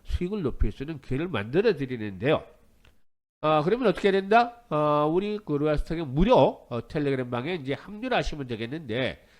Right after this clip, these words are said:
여기 이제 간단합니다. 어렵지 않습니다. 아, 일단 입장하시는 방법은 영상에 이제 상단에 있죠. 상단에 전화번호 있는데,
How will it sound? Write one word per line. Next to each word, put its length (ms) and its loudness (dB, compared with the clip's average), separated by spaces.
여기 180 -2
이제 160 -4
간단합니다. 840 -2
어렵지 340 -6
않습니다. 720 -6
아, 260 -8
일단 200 -8
입장하시는 520 -8
방법은 460 -6
영상에 680 -4
이제 180 -2
상단에 800 4
있죠. 300 -10
상단에 1040 -6
전화번호 420 -8
있는데, 680 -6